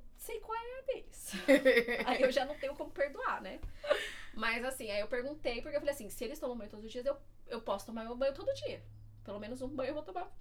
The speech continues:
Speaker 1: todo dia,
Speaker 2: Uhum.
Speaker 1: né? Aí, beleza, eles responderam de boa, eu falei: não, vai ser essa daí. Aí ela me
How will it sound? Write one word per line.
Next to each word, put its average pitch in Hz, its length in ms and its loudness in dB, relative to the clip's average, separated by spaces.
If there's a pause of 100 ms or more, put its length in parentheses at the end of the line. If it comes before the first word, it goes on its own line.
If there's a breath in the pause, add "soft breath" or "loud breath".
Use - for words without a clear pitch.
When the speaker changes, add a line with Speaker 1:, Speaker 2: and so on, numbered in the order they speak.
Speaker 1:
todo 392 200 -6
dia, 277 360 -8
Speaker 2:
Uhum. 233 300 0
Speaker 1:
né? 214 200 -6 (600 loud breath)
Aí, 262 320 6
beleza, 254 440 6
eles 196 140 -8
responderam 208 400 -6
de 240 100 -8
boa, 240 300 -2
eu 294 60 -4
falei: 254 220 -4
não, 208 180 -10
vai 180 100 -8
ser - 120 -10
essa 196 140 -12
daí. 247 520 -8
Aí 214 260 -4
ela 202 340 -4 (240)
me 196 400 -10